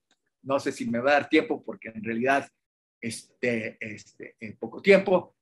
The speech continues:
pero véase cómo, este, la administración sistémica de un miligramo por kilogramo de peso o punto cinco miligramos por kilogramo de peso en ratas,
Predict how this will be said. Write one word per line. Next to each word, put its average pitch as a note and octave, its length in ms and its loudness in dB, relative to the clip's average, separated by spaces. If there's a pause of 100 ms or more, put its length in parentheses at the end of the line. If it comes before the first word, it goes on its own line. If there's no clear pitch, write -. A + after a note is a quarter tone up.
pero G3 180 8
véase G3+ 480 6
cómo, F#3+ 480 6
este, D3+ 920 0
la D3 120 0
administración C#3+ 760 -2
sistémica E3 920 2 (180)
de B2+ 320 0
un D3+ 160 2
miligramo D3 540 0
por A#2+ 180 -10
kilogramo B2+ 360 -4
de C3+ 80 -2
peso D3+ 500 4
o C3+ 420 4
punto D#3 300 -4
cinco C3+ 240 -14
miligramos B2 320 -8
por A#2 180 -12
kilogramo B2+ 360 -6
de C3 60 -6
peso D3+ 380 0
en G3 200 6
ratas, D3+ 560 4